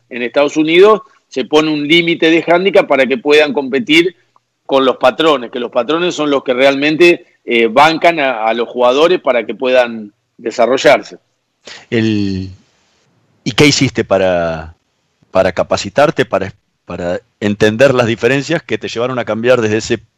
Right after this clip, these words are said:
Speaker 2: pues, primeros entrenamientos que hacías a los que haces hoy, que, eh, dirigís en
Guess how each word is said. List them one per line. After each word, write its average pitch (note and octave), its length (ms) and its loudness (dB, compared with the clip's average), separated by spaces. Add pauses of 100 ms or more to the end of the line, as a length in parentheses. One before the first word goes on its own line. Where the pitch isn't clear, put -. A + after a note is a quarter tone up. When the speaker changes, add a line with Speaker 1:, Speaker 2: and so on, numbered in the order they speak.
(360)
Speaker 2:
pues, - 180 -10
primeros A2+ 360 -2
entrenamientos A#2 580 -2
que A#2 100 -2
hacías C#3 440 2 (460)
a A2 220 6
los C3 160 -2
que A#2 80 -2
haces A2+ 280 -4
hoy, F3 220 2
que, B2+ 440 -2 (420)
eh, C#2 280 -20 (260)
dirigís G#2+ 400 -4
en F2+ 540 -6